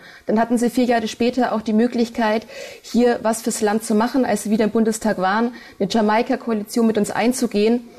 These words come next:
Und dann, muss ich sagen, liegt's dann wirklich so an den Inhalten, wenn jetzt auf einmal auch die Ampel möglich ist,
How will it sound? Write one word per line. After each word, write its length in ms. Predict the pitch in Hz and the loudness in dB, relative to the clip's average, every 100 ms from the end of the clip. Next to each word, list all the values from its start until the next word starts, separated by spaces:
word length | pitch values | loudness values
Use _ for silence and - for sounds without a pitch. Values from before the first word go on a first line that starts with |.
| - - - - | -20 -20 -12 -4
Und 160 | 226 | 0
dann, 200 | 226 240 220 - _ | 2 0 -2 -8 _
muss 160 | 220 247 | -2 0
ich 120 | 254 | 0
sagen, 320 | 247 220 233 208 | 0 0 -2 -2
liegt's 240 | 247 - | -4 -2
dann 160 | 226 208 | -2 0
wirklich 280 | 254 233 - | 0 -2 0
so 120 | 220 | 2
an 80 | 208 | 2
den 100 | 208 | 2
Inhalten, 680 | 247 277 247 247 254 254 254 - | 2 4 2 2 0 -2 -4 -4
wenn 140 | 214 214 | -2 0
jetzt 180 | 240 233 | 0 -2
auf 80 | |
einmal 300 | 190 220 220 | 0 0 0
auch 80 | 202 | -2
die 120 | - 208 | -2 0
Ampel 420 | 247 262 247 208 | 2 4 2 2
möglich 420 | 226 254 247 247 | 2 2 0 0
ist, 280 | 240 240 | -4 -4